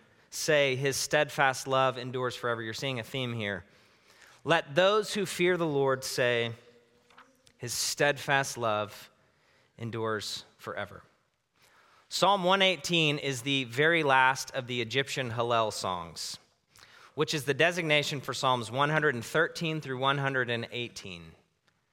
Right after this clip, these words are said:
These were sung, uh, and read, sung in synagogues on festive occasions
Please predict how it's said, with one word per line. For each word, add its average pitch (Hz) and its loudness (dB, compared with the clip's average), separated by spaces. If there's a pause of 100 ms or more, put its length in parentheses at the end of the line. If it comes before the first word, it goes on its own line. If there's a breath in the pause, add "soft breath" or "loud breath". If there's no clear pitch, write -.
(680)
These 185 0
were 190 2
sung, 160 2 (1000 soft breath)
uh, 131 4
and 135 -2
read, 151 4
sung 147 2
in 131 -4
synagogues 135 2
on 120 -2
festive 147 -2
occasions 123 -4